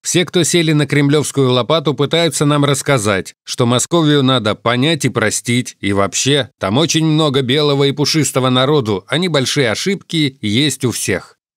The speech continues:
Возможно, они даже приведут пример наших ошибок, которые мы допустили в отношении населения соседней страны-агрессора и упомянутых авторов:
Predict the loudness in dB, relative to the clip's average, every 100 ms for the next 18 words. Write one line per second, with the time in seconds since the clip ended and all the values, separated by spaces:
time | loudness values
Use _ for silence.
0 | _ _ 0 2 2 2 0 0 2 2
1 | 2 0 0 0 0 -2 -2 -2 2 2
2 | 2 0 0 -2 -2 -2 0 0 0 0
3 | -4 -2 0 0 0 -2 -2 -4 0 2
4 | 2 0 -2 -2 0 0 0 0 0 0
5 | 0 0 0 0 -2 0 0 0 -2 -2
6 | -2 0 0 0 0 0 0 -2 -2 -4
7 | -4 -4 -2 -2 0 2 2 2 0 0
8 | -2 -2 -2 -2 -2 -2 -2